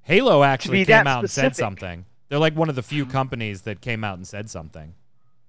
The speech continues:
Speaker 2: Yeah, well.
Speaker 1: Uh, and this was o-, on Twitter. The director of three four three, Brian Gerard, said, "Maybe this was for H five Forged,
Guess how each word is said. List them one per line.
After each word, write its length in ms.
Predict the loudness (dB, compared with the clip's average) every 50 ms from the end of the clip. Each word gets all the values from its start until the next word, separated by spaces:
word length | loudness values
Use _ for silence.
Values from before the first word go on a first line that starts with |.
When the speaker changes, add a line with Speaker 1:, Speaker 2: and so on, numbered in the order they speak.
| _ _ _ _ _ _ _ -4
Speaker 2:
Yeah, 240 | -2 -2 -2 -2 -6
well. 300 | -8 -12 -18 -20 -20 -20 _ _ _ _ -8
Speaker 1:
Uh, 260 | -4 -4 -4 -4 -6 -6
and 160 | -6 -6 -4
this 140 | -6 -4 -4
was 220 | -4 -4 -4 -6 -10 -12 -10
o-, 80 | -10
on 260 | -8 -6 -6 -6 -8 -8
Twitter. 460 | -6 -4 -2 -2 0 -2 -4 -6 -8 -10 -8
The 240 | -6 -6 -4 -4
director 440 | -6 -6 -4 -4 -4 -4 -4 -6 -6
of 60 | -6
three 200 | -6 -6 -8 -8
four 180 | -8 -8 -8 -10
three, 300 | -10 -10 -8 -6 -6 -6
Brian 400 | -6 -4 -4 -4 -4 -4 -6 -8
Gerard, 480 | -8 -6 -4 -2 -2 -2 -2 -4 -6 -6
said, 240 | -6 -6 -6 -6 -12 -18 _ _ _ _
"Maybe 300 | -4 -2 -2 0 0 -2
this 300 | -2 -2 -2 -4 -4 -4
was 180 | -6 -6 -6 -8
for 340 | -8 -6 -4 -4 -4 -4 -6 -8
H 320 | -10 -10 -10 -10 -14 -12
five 400 | -8 -6 -4 -4 -2 -4 -6 -8
Forged, 720 | -10 -14 -10 -6 -4 -2 -2 -2 -4 -6 -10 -14 -18 -18